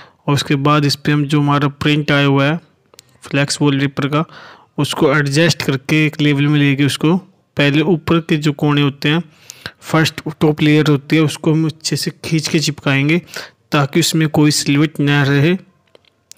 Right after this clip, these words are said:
स-, उसके बाद दोस्तों देखिए, हमने पहले ऊपर से pasting कर दी, लगाते ही अपने आप चिपक जाता है, आपको पकड़ कर रखने की ज़रूरत नहीं है। बस एक बात का ध्यान रखें कि आप इसको खींच के लगाएं। देखिए,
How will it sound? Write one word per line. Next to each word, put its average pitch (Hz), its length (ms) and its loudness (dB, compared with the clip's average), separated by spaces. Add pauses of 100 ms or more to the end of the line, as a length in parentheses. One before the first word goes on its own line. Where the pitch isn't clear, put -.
(460)
स-, - 240 -6 (160)
उसके 170 300 0
बाद 156 500 0 (240)
दोस्तों 151 420 0
देखिए, 147 380 2 (640)
हमने 151 240 0
पहले 151 320 2
ऊपर 151 240 0
से 160 100 0
pasting 156 400 0
कर 151 140 2
दी, 151 480 0
लगाते 156 380 2
ही 175 100 4
अपने 165 260 2
आप 156 140 0
चिपक 151 280 0
जाता 143 320 0
है, 147 60 2
आपको 143 260 -4
पकड़ 151 260 -2
कर 151 140 0
रखने 147 220 0
की 151 60 0
ज़रूरत 143 280 -2
नहीं 143 160 -2
है। 165 100 -4 (400)
बस 156 160 0
एक 160 220 0
बात 160 280 0
का 165 100 0
ध्यान 151 260 0
रखें 147 280 -2
कि 151 60 2
आप 143 120 0
इसको - 160 -4
खींच 156 360 -2
के 160 140 -2
लगाएं। 143 340 0
देखिए, 151 380 -2